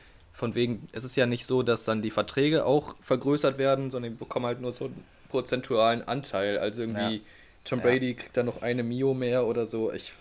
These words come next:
Speaker 1: fand's auch irgendwie komisch.
Speaker 2: Nee,
Speaker 1: Hab ich,
Speaker 2: also
Speaker 1: hab ich nicht so gefühlt, ehrlich
Speaker 2: schwierig.
Speaker 1: gesagt, aber
Speaker 2: Vor allem
Speaker 1: ey,
Speaker 2: in,
Speaker 1: alles
Speaker 2: in der
Speaker 1: fürs
Speaker 2: N B A
Speaker 1: Cash
Speaker 2: ist halt
Speaker 1: aktuell, ne?
Speaker 2: sowieso schon, ja, doch so viele Spiele schon.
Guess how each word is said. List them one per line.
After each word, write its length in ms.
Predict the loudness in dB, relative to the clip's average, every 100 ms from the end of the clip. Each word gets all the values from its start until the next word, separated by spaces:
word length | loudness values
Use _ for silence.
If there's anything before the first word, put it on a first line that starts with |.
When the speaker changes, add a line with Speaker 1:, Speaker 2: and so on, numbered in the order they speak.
| -20 -14
Speaker 1:
fand's 180 | -12
auch 100 | -12 -16
irgendwie 180 | -16
komisch. 380 | -16 -18 -18 -20 -20 -20 _ -20 -20 _ -20 -20 _ -20 _ -18
Speaker 2:
Nee, 280 | -16 -4 6
Speaker 1:
Hab 80 | 6
ich, 80 |
Speaker 2:
also 100 | 6
Speaker 1:
hab 100 | 2
ich 120 | 2 2
nicht 140 | 2
so 100 | 0
gefühlt, 360 | -2 -4 -2 0
ehrlich 180 | -2 -2
Speaker 2:
schwierig. 160 | -4
Speaker 1:
gesagt, 260 | -4 -4 -6
aber 280 | -8 -6 -8 -12 -20 -16
Speaker 2:
Vor 160 | 0 4
allem 160 | 6
Speaker 1:
ey, 140 | 6 4
Speaker 2:
in, 60 |
Speaker 1:
alles 200 | 4 4
Speaker 2:
in 20 | 4
der 20 | 4
Speaker 1:
fürs 80 | 4
Speaker 2:
N 40 |
B 60 | 4
A 40 |
Speaker 1:
Cash 140 | 6 4
Speaker 2:
ist 60 | 2
halt 160 | 0
Speaker 1:
aktuell, 80 | 0
ne? 80 | -2
Speaker 2:
sowieso 280 | -2 -4 -6
schon, 380 | -6 -10 -12 -14 -18 -20 -16 -12
ja, 240 | -10 -10 -12 -14 -16 -18 -16
doch 140 | -10 -4
so 200 | 0 0
viele 240 | -2 -6
Spiele 320 | -6 -6 -4
schon. 380 | -4 -2 -4 -4